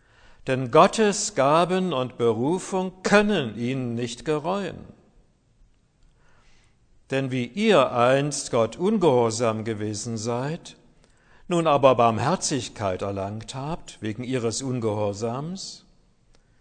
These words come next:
so sind auch jene jetzt ungehorsam geworden,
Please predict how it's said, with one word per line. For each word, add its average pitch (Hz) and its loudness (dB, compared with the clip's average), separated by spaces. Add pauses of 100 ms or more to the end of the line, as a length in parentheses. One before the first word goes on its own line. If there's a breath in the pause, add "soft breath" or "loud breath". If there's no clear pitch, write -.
(340 soft breath)
so 156 0
sind 180 2
auch 160 8
jene 175 4
jetzt 180 0
ungehorsam 117 0
geworden, 123 0